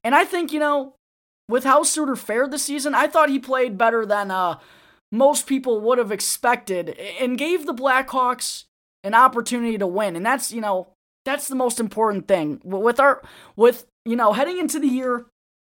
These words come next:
looking like we were gonna be without our top two senators for, uh, top two centers, excuse me, for the majority of the campaign, you know, you gotta give Suter credit, and, uh, I, I thought he handled,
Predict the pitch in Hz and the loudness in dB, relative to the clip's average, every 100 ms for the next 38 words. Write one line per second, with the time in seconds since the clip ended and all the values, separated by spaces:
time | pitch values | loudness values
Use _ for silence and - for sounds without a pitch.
0 | _ 220 262 269 254 247 233 233 220 233 | _ -2 -2 -2 -2 -2 0 -2 -2 -4
1 | 226 220 190 - - 220 247 247 202 202 | -6 -6 -8 -10 0 2 2 0 -4 0
2 | 233 240 233 247 226 220 226 214 208 - | 2 2 0 -6 -6 -6 -4 -4 -4 -6
3 | 208 196 196 170 - _ 226 262 262 254 | -8 -8 -6 -6 -8 _ 0 0 0 -6
4 | 233 - - 262 233 175 180 - 185 - | -4 -4 0 0 0 -4 -6 -8 -6 -6
5 | 214 208 160 156 139 - - - _ 226 | -6 -8 -8 -8 -10 -16 -20 -20 _ -2
6 | 226 226 180 247 262 247 196 208 233 240 | -2 -2 2 2 2 0 -4 -6 -4 -4
7 | 233 226 226 214 214 208 208 262 269 226 | -4 -4 -4 -2 0 0 2 2 2 -4
8 | 202 240 220 202 220 214 185 - 175 170 | -4 -4 -4 -4 -2 0 0 -4 -8 -10
9 | 165 165 165 160 151 _ _ _ _ - | -8 -6 -4 -6 -8 _ _ _ _ -2
10 | 202 - 247 262 269 254 226 208 214 226 | 0 4 2 6 4 4 0 -4 -2 -2
11 | 208 196 165 | -2 -4 -8